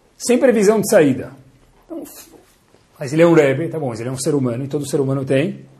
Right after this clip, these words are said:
sentimentos. Então ele fala, ele conta que ele nunca rezou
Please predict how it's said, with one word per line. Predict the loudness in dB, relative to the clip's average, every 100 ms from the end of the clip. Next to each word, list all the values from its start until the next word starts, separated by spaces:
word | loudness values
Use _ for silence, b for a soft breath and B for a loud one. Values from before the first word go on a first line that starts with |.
| _
sentimentos. | -12 -8 -2 0 -2 -6 -16 -18 -14
Então | -8
ele | -6
fala, | 4 6 6
ele | 2 0
conta | 0 2 2
que | 2
ele | 2
nunca | 2 2 2 2
rezou | 2 2 2 0 0 -2